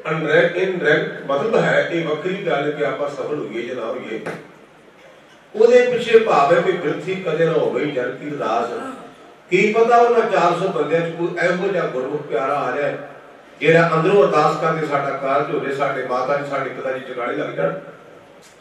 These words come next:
ਇਹ ਤਾਂ ਨਹੀਂ ਕਿ ਸਾਰੇ ਇੱਕੋ ਜਿਹੇ ਹੋਣਗੇ। ਕੋਈ ਜੁੜੀ ਹੋਈ ਆਤਮਾ ਉਹਦੇ ਵਿੱਚ ਆ ਜਾਏ, ਤੇ ਉਹ ਜੁੜੀ ਹੋਈ ਆਤਮਾ ਦੀ ਜਿਹੜੀ ਅਰਦਾਸ ਗੁਰਮੁਖ ਕੋਲ ਧੁਰ ਤੱਕ ਜਾਂਦੀ ਹੈ, ਧੁਰ ਤੱਕ।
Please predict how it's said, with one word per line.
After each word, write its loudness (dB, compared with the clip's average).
ਇਹ 0
ਤਾਂ -6
ਨਹੀਂ -4
ਕਿ -6
ਸਾਰੇ 0
ਇੱਕੋ -4
ਜਿਹੇ -2
ਹੋਣਗੇ। -6
ਕੋਈ 6
ਜੁੜੀ 4
ਹੋਈ 2
ਆਤਮਾ 4
ਉਹਦੇ 0
ਵਿੱਚ -4
ਆ 2
ਜਾਏ, 4
ਤੇ -16
ਉਹ 8
ਜੁੜੀ 4
ਹੋਈ 0
ਆਤਮਾ 2
ਦੀ 0
ਜਿਹੜੀ 0
ਅਰਦਾਸ 0
ਗੁਰਮੁਖ -10
ਕੋਲ -10
ਧੁਰ -2
ਤੱਕ -4
ਜਾਂਦੀ -4
ਹੈ, -12
ਧੁਰ -4
ਤੱਕ। -6